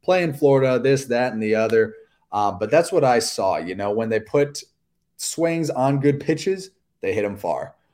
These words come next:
Um, but when you're swinging out of the zone and you're taking these good pitches for strikes, a team is gonna capitalize like Florida,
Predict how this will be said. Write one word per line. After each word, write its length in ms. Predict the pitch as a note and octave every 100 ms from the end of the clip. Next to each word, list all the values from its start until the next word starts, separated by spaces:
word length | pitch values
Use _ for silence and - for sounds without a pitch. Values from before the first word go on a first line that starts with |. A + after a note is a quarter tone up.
| _ F2+
Um, 420 | G2 F#2 F2 G2
but 140 | A2+ G#2+
when 160 | A#2
you're 100 | A2+
swinging 340 | A2+ D#3 D#3 D3+
out 160 | D3
of 80 | C#3+
the 100 | C3+
zone 440 | B2 C3 B2+ B2+ A#2+
and 180 | A2
you're 80 | G2+
taking 460 | G#2+ - C#3+ C#3+ C3+
these 160 | C3
good 200 | B2 C3+
pitches 300 | - B2 B2+
for 140 | - G#2
strikes, 480 | - C#3 C#3+ C#3 - _ _ _ -
a 40 |
team 280 | - C#3+ C3+
is 80 | A#2+
gonna 180 | A#2+
capitalize 640 | A#2 B2 A#2 A#2+ A#2 A2+ G#2+
like 160 | F#2+
Florida, 440 | - C#3 C3+ C3